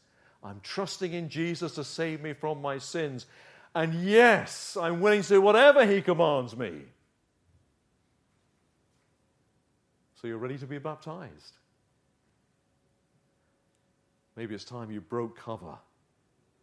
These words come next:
Maybe it's time you were baptized to say that this Jesus is mine.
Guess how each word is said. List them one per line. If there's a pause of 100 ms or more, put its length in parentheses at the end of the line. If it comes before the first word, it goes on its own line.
(680)
Maybe
it's
time
you
were
baptized (1700)
to
say
that
this (600)
Jesus (1000)
is
mine.